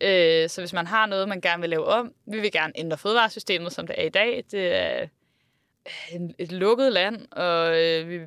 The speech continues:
der er ikke nok partnerskaber, og de partnerskaber, der er, øh, det er svært at gennemskue, hvad der rent faktisk er, hvem der vinder, og hvem der taber af det her. Så det vil vi gerne være med til at ændre, og vi vil gerne ændre den måde, man, folk spiser på i dag, at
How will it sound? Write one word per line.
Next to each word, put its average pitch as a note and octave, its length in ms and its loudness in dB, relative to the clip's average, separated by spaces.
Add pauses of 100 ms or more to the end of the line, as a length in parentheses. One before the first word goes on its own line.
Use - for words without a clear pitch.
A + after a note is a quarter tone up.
(140)
der F3+ 80 -2
er E3+ 60 0
ikke G#3 180 0
nok F#3 180 -2
partnerskaber, A3 720 0
og F#3 320 2
de G#3+ 80 -8
partnerskaber, F#3+ 680 0
der F3+ 60 -2
er, F3 480 2
øh, E3 60 -2
det - 360 -20
er - 60 -14
svært E3+ 220 2
at G3+ 60 -8
gennemskue, F#3 560 -4
hvad E3+ 140 0
der F3+ 120 -2
rent E3 220 -10
faktisk E3+ 300 -4
er, E3 120 -2
hvem F3 220 -10
der F3+ 60 -8
vinder, E3+ 220 -8
og F3 100 -6
hvem F#3+ 160 -8
der - 120 -20
taber F#3 260 -6
af - 160 -10
det E3+ 100 -12
her. F3 180 -10 (540)
Så - 160 -20
det G#3 120 6
vil A3 80 2
vi G#3+ 80 2
gerne F3 180 2
være G3 80 -4
med G#3 80 -4
til - 100 -6
at - 100 -2
ændre, A#3+ 460 0
og - 140 0
vi G3+ 60 2
vil F#3+ 120 2
gerne F#3 360 0
ændre A3 320 2
den F#3+ 200 0
måde, F#3+ 260 2
man, E3+ 260 -4 (180)
folk A3 220 2
spiser D#4 340 -4
på A#3 160 -2
i G#3 80 -2
dag, G3 340 2
at F3 220 2